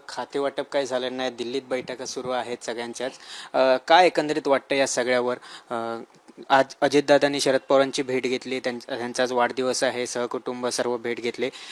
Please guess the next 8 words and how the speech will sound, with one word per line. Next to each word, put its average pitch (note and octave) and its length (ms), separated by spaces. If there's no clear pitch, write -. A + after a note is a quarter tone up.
हे F3 80
सगळं E3+ 340
चित्र D#3+ 340
हे, B2+ 200
अ, B2+ 240
कशा D3 240
पद्धतीने, D#3 560
अ, C#3 40